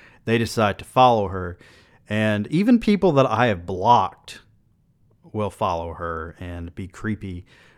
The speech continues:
uh, hitting her up in D Ms and whatnot. There's one person who I have probably mentioned on the podcast before who is not only following her and has unfollowed her and then followed her again because he's a fucking creep,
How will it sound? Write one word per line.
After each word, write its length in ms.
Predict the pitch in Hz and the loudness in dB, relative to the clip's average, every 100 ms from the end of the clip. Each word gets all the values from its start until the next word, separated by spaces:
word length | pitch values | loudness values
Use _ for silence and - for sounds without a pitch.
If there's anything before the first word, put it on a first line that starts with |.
| _ | _
uh, 240 | 92 92 - | -8 -6 -4
hitting 340 | 113 175 180 | 4 4 6
her 180 | 165 175 | 6 6
up 180 | 165 165 | 6 2
in 140 | 143 | 0
D 220 | 135 139 | 4 4
Ms 280 | 127 131 127 | 6 4 2
and 140 | 120 113 | 2 2
whatnot. 540 | 113 113 113 110 - _ - _ _ _ - | 0 2 0 0 -4 _ -20 _ _ _ 0
There's 240 | 131 120 | 2 4
one 360 | 135 139 139 127 | 4 6 6 4
person 640 | 135 131 120 127 117 113 | 2 2 2 0 0 0
who 420 | 107 110 107 107 | -2 -2 -2 -2
I 180 | 110 131 | 0 2
have 180 | 110 - | 2 0
probably 400 | 131 131 107 104 | 2 4 4 2
mentioned 400 | 107 110 110 101 | 0 0 -2 -2
on 140 | 98 | -2
the 60 | 95 | -4
podcast 580 | 107 98 - 98 92 - | -2 -4 -2 -6 -6 -12
before 540 | - 160 131 107 107 - | -8 0 2 2 -2 -4
who 120 | 127 | -4
is 120 | 113 | 2
not 180 | 143 143 | 2 2
only 220 | 123 110 | 0 -2
following 440 | 104 117 101 95 90 | 0 2 2 -2 -6
her 480 | - 151 107 95 | 0 2 4 2
and 160 | 101 98 | -2 -6
has 140 | 92 98 | -8 -2
unfollowed 560 | 120 120 107 95 92 | 0 0 0 0 -2
her 160 | 95 92 | -4 -4
and 100 | 90 | -4
then 160 | 87 | -8
followed 360 | 90 131 143 95 | -2 0 2 0
her 140 | 85 | -4
again 280 | 85 82 85 | -8 -8 -8
because 280 | 90 87 90 | -8 -10 -12
he's 160 | 95 85 | -12 -12
a 60 | |
fucking 340 | 87 92 90 85 | -6 -8 -6 -4
creep, 360 | 139 117 110 | 0 0 -2